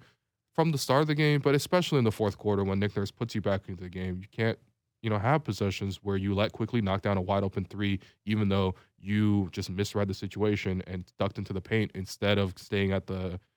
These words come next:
staying at home in the corner. And then, of course, after that, not boxing out Randle, right? And that's not to say he didn't do good things in this game.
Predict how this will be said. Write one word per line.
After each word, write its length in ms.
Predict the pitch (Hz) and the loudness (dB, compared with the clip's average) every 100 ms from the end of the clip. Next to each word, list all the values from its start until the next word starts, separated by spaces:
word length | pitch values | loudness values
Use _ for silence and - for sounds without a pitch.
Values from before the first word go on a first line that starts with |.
| _ - | _ -6
staying 220 | 110 101 | -2 0
at 80 | 98 | 2
home 180 | 113 | 4
in 60 | 113 | 4
the 60 | 113 | 2
corner. 420 | 165 165 139 131 - _ _ _ _ _ _ _ _ _ _ _ _ _ | 4 4 4 2 -4 _ _ _ _ _ _ _ _ _ _ _ _ _
And 140 | 127 135 | 4 6
then, 100 | 135 | 4
of 80 | - | 4
course, 200 | 127 117 | 2 4
after 220 | 113 107 | 2 4
that, 160 | 101 | 2
not 200 | 90 95 | 2 0
boxing 360 | 92 92 87 98 | 2 0 0 -6
out 100 | 87 | -6
Randle, 380 | 92 87 78 - | -4 -6 -8 -10
right? 220 | 95 123 - | -2 0 4
And 120 | 156 | 4
that's 140 | 185 | 4
not 100 | 196 | 2
to 60 | 190 | 2
say 140 | 170 | 2
he 40 | 165 | 4
didn't 200 | 160 156 | 2 2
do 120 | 151 | 2
good 200 | 143 139 | 2 0
things 200 | 143 139 | -2 0
in 60 | 139 | -2
this 160 | 135 | -2
game. 420 | 135 139 139 131 | 2 4 4 2